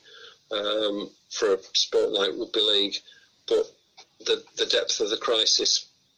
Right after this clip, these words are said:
um, is, is probably even greater than that. We're, we're seven weeks or so in. There's no sign of the sport returning, um, and when it does return, as,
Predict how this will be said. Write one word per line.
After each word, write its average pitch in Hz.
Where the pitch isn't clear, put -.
um, 107
is, 104
is -
probably 104
even 104
greater 107
than 104
that. 98
We're, 107
we're 107
seven 113
weeks 104
or -
so 107
in. 107
There's -
no 113
sign 107
of 101
the -
sport -
returning, 107
um, 104
and 113
when 113
it 110
does 117
return, -
as, -